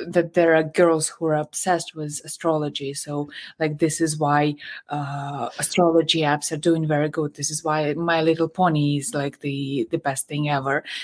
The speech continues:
And, like, everybody knows that men love fishing. Like, this is a stereotype. It may not be true. It may, it may not be even, like, relevant to, to you or to your audience, but we all know that men love, uh, fishing.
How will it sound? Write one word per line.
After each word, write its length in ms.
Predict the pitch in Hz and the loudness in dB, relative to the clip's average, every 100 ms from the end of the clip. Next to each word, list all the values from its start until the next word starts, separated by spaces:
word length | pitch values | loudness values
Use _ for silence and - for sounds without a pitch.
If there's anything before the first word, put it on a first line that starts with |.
| - | -8
And, 180 | 170 170 | -4 2
like, 300 | 160 156 - 185 | 2 2 0 2
everybody 380 | 180 170 165 | 4 4 2
knows 320 | 156 156 151 - | 0 -2 -2 -6
that 140 | 143 - | -12 -4
men 260 | 165 175 | 0 0
love 180 | 160 160 - | 0 -2 -4
fishing. 480 | 190 170 143 143 147 | -4 -4 -6 -6 -6
Like, 260 | 135 - - | -6 -10 -2
this 300 | 202 190 196 | 2 2 2
is 160 | 175 | 0
a 40 | 170 | -2
stereotype. 800 | - - 185 165 147 143 139 - | -4 -4 -2 -2 -4 -8 -12 -6
It 180 | 196 240 | -6 0
may 140 | 381 453 | 0 2
not 180 | 427 | 0
be 120 | 415 370 | 2 0
true. 340 | - 370 339 | 4 6 6
It 160 | 339 311 | 4 0
may, 240 | 302 262 | 0 0
it 140 | 262 | 0
may 160 | 285 269 | 2 4
not 280 | 262 254 220 | 6 4 2
be 140 | 226 220 208 202 | 2 2 4 2
even, 240 | 185 170 | 0 0
like, 240 | 160 156 | -2 0
relevant 220 | 190 202 185 | 2 4 2
to, 480 | 147 143 147 160 | 0 -4 -6 -10
to 180 | - 185 | -8 -6
you 220 | 170 185 | -2 2
or 340 | 175 147 143 143 | 2 2 -2 -4
to 160 | 147 | -6
your 240 | 165 170 143 | -2 0 0
audience, 320 | 139 135 143 - - - | -4 -10 -14 -16 -16 -4
but 160 | 175 170 | -2 2
we 120 | 165 | 4
all 200 | 165 180 | 6 6
know 220 | 196 165 180 | 4 2 0
that 200 | 165 156 | -2 -2
men 180 | 151 | -4
love, 320 | 156 147 156 - - | -2 -2 -4 -8 -18
uh, 20 | |
fishing. 480 | - 294 - 139 | -6 -4 -4 -8